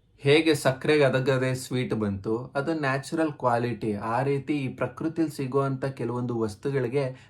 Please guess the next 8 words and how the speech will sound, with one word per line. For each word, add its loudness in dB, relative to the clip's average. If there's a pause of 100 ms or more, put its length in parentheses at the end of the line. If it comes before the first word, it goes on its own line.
ನಮ್ಮ 0
ನೆಗೆಟಿವ್ನ 0
ಎಳೆಯೋ 0
ಅಂತ -2
ಸ್ವಭಾವ 0
ಇರುತ್ತೆ. -2
ಅದಕ್ಕೆ -4
ಅದನ್ನ 0